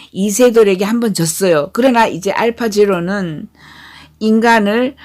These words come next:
가만히 살펴보고 모든 인간과 어떤 게임이든지 전부 다 이기는 알파제로가 나왔습니다.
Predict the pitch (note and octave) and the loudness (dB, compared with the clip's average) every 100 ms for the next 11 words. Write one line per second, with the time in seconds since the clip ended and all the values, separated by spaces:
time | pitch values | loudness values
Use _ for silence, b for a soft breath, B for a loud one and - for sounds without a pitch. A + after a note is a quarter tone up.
0 | B - A#3+ B3+ B3+ C4 B3+ - C4 B3+ | B -12 -4 0 2 2 2 0 -2 0
1 | G#3 E3+ D#3+ G3 A3 G#3+ C4 D4 D4+ D4+ | 0 0 -2 0 0 0 0 2 2 0
2 | D4+ C#4+ A3+ F#3+ F3+ F3 F3+ E3+ E3+ E3+ | 0 -2 -2 -2 -2 -4 -4 -2 -2 0
3 | G#3 C4 C#4 - D#4+ D4 A3 A3 G3+ F3+ | 0 0 -2 -4 -4 -2 -2 -2 -2 -4
4 | F3+ F#3+ G#3 G3 F#3+ C4 D#4+ E4 D4+ B3 | -6 -6 -10 -8 -6 -4 -4 -6 -4 -2
5 | A3 F#3+ G3+ F3+ E3+ D3 - F#3+ G3+ A#3 | -2 -2 -2 -2 -4 -8 -6 -6 -6 -4
6 | F#3+ G#3+ B3+ - - - - - _ G3+ | -2 -2 -4 -18 -20 -20 -20 -20 _ -4
7 | F#3+ F3 F3 D#3+ C#3 D3 - - - - | -2 0 -2 -2 -4 -6 -10 -14 -12 -12
8 | - - - | -10 -12 -16